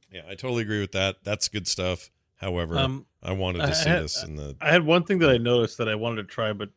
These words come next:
Speaker 2: didn't, but it's worth mentioning here.
Speaker 1: Yeah.
Speaker 2: Again, this is not super specific. I, I, I need to look it up, but either Korea or China had the ability through their streaming platform, I don't think it was on Twitch, they were streaming each of the players' points of view,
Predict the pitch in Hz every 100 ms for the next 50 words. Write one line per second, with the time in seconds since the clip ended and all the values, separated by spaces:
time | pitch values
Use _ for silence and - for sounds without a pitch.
0 | _ 120 110 104 95 - 110 110 - 156
1 | 117 117 120 120 107 104 101 - - 76
2 | - _ _ _ 113 135 135 131 139 120
3 | 127 120 127 127 - 139 135 - - -
4 | 120 110 110 - 117 113 117 120 117 120
5 | 131 127 117 127 143 147 - - 123 151
6 | 175 131 - 143 127 113 104 101 - _
7 | _ _ _ _ _ _ - 156 165 170
8 | 131 135 143 135 131 139 - - 113 123
9 | 135 - 143 120 107 - 101 95 110 104
10 | 110 123 151 135 110 104 - 120 107 -
11 | - _ _ _ _ _ _ 123 120 117
12 | 113 107 107 - - - - 131 131 127
13 | 107 120 - 117 - - 120 110 - -
14 | 113 107 110 101 110 156